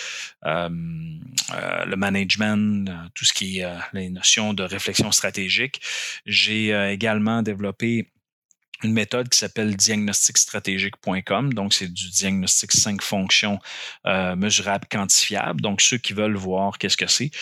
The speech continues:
diagnostic stratégique point com. Euh, donc, euh, je, je vous dis pas ça pour <laughs> faire la promotion de mon site, mais bon, si vous avez des, des, des, des, des questions, ça se fait très, très bien. Euh, et, euh, c'est, euh, c'est, c'est, c'est, c'est, ça coûte pas cher pour ce que c'est.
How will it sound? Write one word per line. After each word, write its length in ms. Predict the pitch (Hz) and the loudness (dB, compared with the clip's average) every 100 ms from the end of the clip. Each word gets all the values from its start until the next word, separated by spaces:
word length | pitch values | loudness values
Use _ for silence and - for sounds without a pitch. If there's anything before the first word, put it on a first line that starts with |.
| - - | -10 -6
diagnostic 500 | - 92 82 - 117 | -2 0 2 2 4
stratégique 520 | - - 85 85 127 - - | 2 2 -2 0 0 -4 -6
point 180 | 107 98 - | -4 -4 0
com. 340 | 117 98 80 - - - - - | 2 2 0 -4 -8 -8 -8 -2
Euh, 880 | 101 104 104 101 101 98 98 98 - | 0 2 2 2 0 0 0 -2 -4
donc, 400 | 110 120 120 - | 0 0 0 2
euh, 640 | 110 104 104 104 104 104 | 2 2 0 0 0 0
je, 560 | 98 - - - - 113 | 2 4 4 2 2 2
je 120 | 107 | 2
vous 80 | 120 | 2
dis 140 | - | 2
pas 160 | - 139 | 2 2
ça 140 | - | 2
pour 160 | 165 123 | 0 -2
<laughs> 60 | |
faire 280 | - - 131 | 0 0 0
la 120 | 123 | 0
promotion 720 | - 139 131 127 120 143 147 | 0 0 2 2 2 2 2
de 60 | 135 | 2
mon 160 | 117 107 | 2 4
site, 200 | - 185 | 2 2
mais 120 | 127 | 0
bon, 140 | 107 104 - - - | 0 -2 -6 -8 -2
si 140 | - | -2
vous 100 | 101 | 0
avez 160 | 101 101 | 2 2
des, 260 | 98 92 | 2 0
des, 220 | 90 87 | -2 -6
des, 200 | 92 92 | -6 -6
des, 140 | 87 92 | -6 -6
des 120 | 92 | -6
questions, 420 | 98 98 - 104 | -4 0 2 2
ça 140 | - - | 0 2
se 100 | - | 0
fait 120 | 95 | 0
très, 220 | - 110 | 0 0
très 200 | - 95 | 0 -2
bien. 220 | 87 85 120 - - - - - | -2 -6 -8 -10 -10 -10 -8 -4
Euh, 260 | 82 85 85 | -2 -2 -2
et, 280 | 107 101 | 0 0
euh, 60 | 92 | 2
c'est, 320 | - 92 90 | 2 2 -2
euh, 460 | 82 80 80 80 78 | -4 -8 -10 -12 0
c'est, 260 | - 85 78 | 0 0 2
c'est, 220 | - 80 | 2 4
c'est, 220 | - - | 0 2
c'est, 240 | 76 - - | 2 2 0
ça 140 | - | -4
coûte 200 | - 185 | -4 -4
pas 140 | - 175 | 0 2
cher 260 | 104 90 | 2 -2
pour 160 | - 107 | -6 -2
ce 80 | - | 0
que 140 | - | 2
c'est. 140 | - | 0